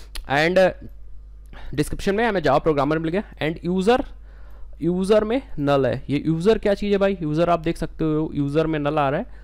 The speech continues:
So, so, so obvious सी बात है, ये कॉन्टैक्ट किस यूजर्स को बिलोंग कर रहा है, वो ज़ीरो है, कोई दिक-, वो नल है, कोई दिक्कत नहीं। So जो जो रिक्वायर्ड डेटा है इमेज को छोड़ के वो सब कुछ मिल चुका है परफेक्टली। अब हम लोग इसको सेव करते हैं, तो सेव करना बहुत ही, बहुत ईजी है। आपको,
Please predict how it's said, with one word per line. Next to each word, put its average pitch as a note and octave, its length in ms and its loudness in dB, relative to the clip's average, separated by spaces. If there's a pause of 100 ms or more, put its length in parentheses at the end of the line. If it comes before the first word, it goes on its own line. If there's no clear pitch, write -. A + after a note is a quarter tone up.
(300)
So, - 300 -2
so, C#3 200 -2
so C3 160 -4
obvious D3 240 2
सी F3 100 0
बात C#3+ 180 2
है, D#3 60 2
ये D3+ 60 2
कॉन्टैक्ट D3 480 -2
किस - 260 -2
यूजर्स D3+ 420 0
को E3+ 160 0
बिलोंग D#3 280 0
कर D#3 140 0
रहा D#3 80 2
है, F#3+ 60 2
वो F3+ 120 0
ज़ीरो C3+ 280 0
है, C#3 60 0
कोई C#3 160 0
दिक-, B2+ 260 -4
वो C#3+ 160 2
नल C#3 240 2
है, D#3 60 2
कोई D#3 160 0
दिक्कत A2 300 -8
नहीं। - 80 -10 (340)
So E3 80 2
जो F3+ 160 6
जो A#3+ 120 6
रिक्वायर्ड G#3+ 340 4
डेटा G3+ 220 4
है G#3 180 2
इमेज F3 300 2
को - 80 -12
छोड़ F#3+ 180 2
के G3 100 -2
वो G3 60 0
सब - 140 -2
कुछ - 200 -4 (160)
मिल D3 220 0
चुका F#3+ 240 0
है F#3 80 0
परफेक्टली। F3+ 440 -2 (380)
अब E3 80 4
हम G3 80 4
लोग B3 140 2
इसको A#3+ 140 -6
सेव A3 260 2
करते A3 200 2
हैं, G#3+ 100 0
तो A3 60 -2
सेव F#3+ 240 -2
करना G3 180 0
बहुत E3+ 280 -2
ही, F#3 100 -2 (240)
बहुत F#3 380 -2
ईजी F#3+ 200 0
है। G#3+ 100 0 (100)
आपको, G#3 340 2